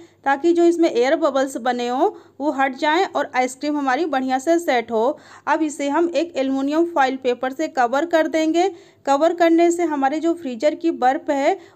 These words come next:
वो आइसक्रीम पर नहीं आएगी और आइसक्रीम हमारी अच्छे से सेट हो जाएगी। आप यहाँ पर किसी प्लास्टिक शीट का भी इस्तेमाल कर सकते हैं। अब इसे हम लीड लगाकर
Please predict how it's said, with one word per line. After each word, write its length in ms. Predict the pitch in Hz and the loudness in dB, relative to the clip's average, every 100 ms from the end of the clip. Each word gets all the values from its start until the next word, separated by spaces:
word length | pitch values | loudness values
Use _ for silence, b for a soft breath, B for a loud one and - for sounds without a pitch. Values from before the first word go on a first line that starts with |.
| B | B
वो 160 | 214 - | -2 2
आइसक्रीम 440 | 254 262 - 311 | 0 0 -4 -2
पर 160 | 302 339 | 0 0
नहीं 340 | 277 254 294 | 0 -2 0
आएगी 360 | 311 294 262 330 | 2 0 0 0
और 260 | - 330 - | 2 -2 0
आइसक्रीम 440 | 247 254 - 320 339 | -4 -4 -4 2 4
हमारी 320 | 269 254 330 | 4 0 0
अच्छे 380 | - 262 277 285 | -2 -4 -6 -4
से 140 | 359 | -4
सेट 280 | 339 262 254 | 0 -2 0
हो 120 | 233 | -2
जाएगी। 480 | 220 214 214 254 339 339 B B | 0 0 0 -2 -4 -6 B B
आप 200 | 277 339 | -2 0
यहाँ 240 | 311 277 269 | -2 0 0
पर 100 | 320 | 0
किसी 280 | 339 294 339 | -2 -4 -4
प्लास्टिक 420 | 381 254 254 320 | -2 -2 -2 -6
शीट 240 | 320 269 262 | -6 -8 -4
का 140 | 262 | -2
भी 120 | 254 320 | -2 -4
इस्तेमाल 500 | 269 - 269 262 247 | -6 -8 -6 -4 -4
कर 160 | 262 285 | -4 -2
सकते 380 | 311 294 - 320 | -2 -2 -2 0
हैं। 240 | 330 427 339 B B | 2 0 -4 B B
अब 160 | 262 269 | -2 -2
इसे 220 | 277 311 | -2 2
हम 140 | 330 | 2
लीड 220 | 254 262 311 | 0 -2 -2
लगाकर 480 | 311 302 302 359 | 0 0 2 0